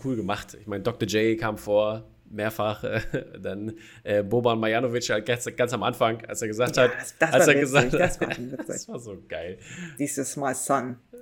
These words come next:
Speaker 2: He's twelve years old."
Speaker 1: Mhm. Das war schon ganz geil, ja. Und, äh, da gab's schon, gab's schon ein paar coole Momente halt, ne? Und, äh,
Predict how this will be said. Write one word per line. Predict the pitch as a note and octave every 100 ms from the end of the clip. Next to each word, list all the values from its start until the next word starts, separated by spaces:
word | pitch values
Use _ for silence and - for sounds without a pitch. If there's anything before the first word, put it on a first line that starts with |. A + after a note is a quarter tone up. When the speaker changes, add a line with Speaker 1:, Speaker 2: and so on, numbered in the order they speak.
| -
Speaker 2:
He's | - - - - - -
twelve | - C#3 B2+
years | - -
old." | - - - G#2
Speaker 1:
Mhm. | F2+ F#2 F#2+ G#2 - - - - - - - _
Das | - - -
war | G4 G4
schon | - F4+
ganz | - D4+
geil, | -
ja. | - - - - - - - - - - - G#2+
Und, | A2+ G#2+ G#2
äh, | G2+ G#2
da |
gab's | A2 C#3+
schon, | D#3+ B2
gab's | A2+ B2+
schon | A#2+
ein |
paar | A#2+
coole | B2+ A#2 G#2+
Momente | G2 G2 F#2 G#2 F2
halt, | D#2+
ne? | D#2+ G2 G2
Und, | E2 E2+ -
äh, | F#2 F#2